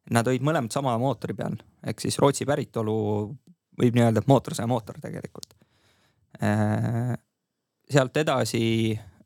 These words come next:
äh, olid siis, äh, Sigfia nagu klassid, ehk siis I C A, I C C. Et mina nägin nendest ainult siis, äh, neid saja kuubikuliseid otseveoliseid ja väga kiiresti tegelikult vahetus, äh,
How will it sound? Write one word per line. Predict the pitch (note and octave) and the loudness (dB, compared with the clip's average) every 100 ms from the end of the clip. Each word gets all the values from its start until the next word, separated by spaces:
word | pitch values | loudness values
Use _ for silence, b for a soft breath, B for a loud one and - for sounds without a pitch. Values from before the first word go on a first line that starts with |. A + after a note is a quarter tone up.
| _ - | _ -4
äh, | A#2 A2+ A2+ | 0 2 4
olid | F#3+ - | 2 0
siis, | - A#2 A2+ - - | 0 2 2 0 -2
äh, | A#2+ A#2 A2+ - _ - | 0 2 0 -4 _ -4
Sigfia | - D3+ - C3 B2 A#2 A#2 - - | 0 0 0 -2 0 0 -2 -6 -8
nagu | A2+ A2+ | -4 0
klassid, | B2 B2 - G#2+ - _ _ - | 2 2 0 -10 -12 _ _ -20
ehk | - | -10
siis | - A#2 - - - | -4 -4 -4 -8 -4
I | B2+ | -2
C | - - | 0 2
A, | A#2 A#2+ A#2 | 2 2 -2
I | |
C | G#2+ - | -6 -8
C. | - E3 B2 - b b b b b - | -4 -2 -2 -6 b b b b b -8
Et | A#2+ | 2
mina | C#3 B2 | 4 4
nägin | A#2+ A#2 A2+ | 2 -2 -4
nendest | A2+ A2+ A2 - A#2 | -4 -4 -4 -4 -2
ainult | A#2+ A2 - | -2 -2 -6
siis, | G3+ - - | -8 -6 0
äh, | A2 A2 | 0 2
neid | A2 A2 | 0 0
saja | C#3 C3 | 2 2
kuubikuliseid | A#2+ B2+ A#2 A#2 A#2 A2 | 0 -2 -4 -4 -4 -2
otseveoliseid | C3+ - A#2 A#2+ A#2 A2+ A2 - _ _ _ _ _ A#2+ | -4 -4 -4 -2 -2 -4 -4 -6 _ _ _ _ _ 2
ja | A#2+ A#2 A#2 A#2 | 4 6 4 0
väga | B2 A#2 | -2 0
kiiresti | D#3 C#3+ - A#2 | 0 0 -2 -2
tegelikult | B2 A2+ A2+ - | -2 -2 -6 -6
vahetus, | B2+ A#2 - A2 - | -4 -4 -6 -10 -2
äh, | A2 A2+ A2 A2 | 2 4 4 0